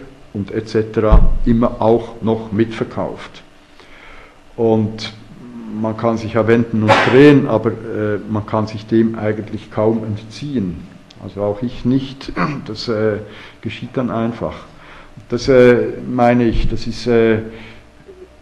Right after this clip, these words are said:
eben dieser Eingriff in die Bedürfniswelt der Menschen. Und ich finde, man muss es auch bewerten. Ich finde, das geht eigentlich nicht,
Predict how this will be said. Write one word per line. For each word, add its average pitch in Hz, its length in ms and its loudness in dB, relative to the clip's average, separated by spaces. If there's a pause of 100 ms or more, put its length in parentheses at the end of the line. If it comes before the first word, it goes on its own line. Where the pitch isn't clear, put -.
(580)
eben 120 240 0
dieser 110 280 0
Eingriff 120 600 0
in 123 100 -4
die 110 80 -4
Bedürfniswelt 113 1300 -2
der 104 60 0
Menschen. 98 500 -4 (2250)
Und 117 540 -2
ich 135 220 -4
finde, 135 320 0
man 117 160 2
muss 117 120 4
es 110 280 2
auch 113 180 2
bewerten. 113 720 2 (640)
Ich - 80 -6
finde, 110 320 -4
das 98 280 -6
geht 117 400 2
eigentlich 107 580 0
nicht, 131 400 -2